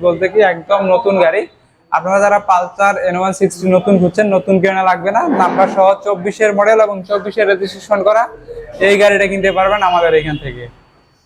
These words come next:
আর এটা হচ্ছে ডাবল ডিস্ক, ডুয়েল চ্যানেল এবিএস। আপনারা জানেন যে পালসার এন ওয়ান সিক্সটি যেটা বর্তমানে মার্কেটে আছে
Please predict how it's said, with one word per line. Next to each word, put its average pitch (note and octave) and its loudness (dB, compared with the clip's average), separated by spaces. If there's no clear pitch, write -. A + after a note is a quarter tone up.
আর C#3+ 2
এটা E3+ 2
হচ্ছে G#3 2
ডাবল F3+ 2
ডিস্ক, F#3+ -2
ডুয়েল F3+ 2
চ্যানেল F#3 0
এবিএস। F#3 0
আপনারা F3+ 0
জানেন E3 0
যে E3+ -2
পালসার E3 -2
এন E3+ -2
ওয়ান F3 -4
সিক্সটি F3+ -2
যেটা D#3+ 2
বর্তমানে F3 0
মার্কেটে E3 -2
আছে D#3 0